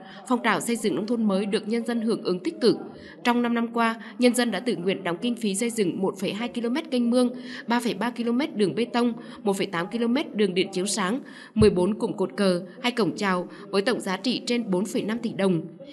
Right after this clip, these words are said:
Hiện nay, Đảng bộ và nhân dân xã Đồng Văn đang nỗ lực phấn đấu để xây dựng xã đạt chuẩn nông thôn mới nâng cao vào cuối năm hai nghìn không trăm hai mươi tư. Các hoạt động văn hóa xã hội được duy trì và đẩy mạnh.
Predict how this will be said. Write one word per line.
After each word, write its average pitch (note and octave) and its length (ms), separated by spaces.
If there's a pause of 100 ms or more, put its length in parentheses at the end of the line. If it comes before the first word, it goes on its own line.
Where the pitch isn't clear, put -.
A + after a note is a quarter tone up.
(180)
Hiện A#3+ 140
nay, A3 120
Đảng F3+ 220
bộ F#3 140
và F3 120
nhân A3+ 160
dân A#3+ 180
xã - 140
Đồng G3+ 180
Văn A#3 220 (260)
đang A#3+ 160
nỗ G3+ 120
lực A#3 180
phấn F#3 220
đấu F#3+ 160
để G3+ 140
xây A#3 160
dựng A3 260
xã F3+ 180
đạt G#3+ 220
chuẩn F3+ 180
nông G#3 120
thôn A#3 180
mới F3+ 120
nâng A#3 180
cao A#3+ 280 (320)
vào G3+ 100
cuối F#3+ 160
năm A3 160
hai B3 100
nghìn G#3+ 240
không A#3+ 100
trăm A#3+ 140
hai A#3+ 80
mươi A#3 80
tư. B3 220 (500)
Các D#4 140
hoạt G#3 160
động F#3+ 260
văn A#3 160
hóa A3 180
xã F#3+ 160
hội A3 220
được E3+ 120
duy A#3+ 160
trì A3+ 200
và F#3 120
đẩy F3+ 120
mạnh. F3 300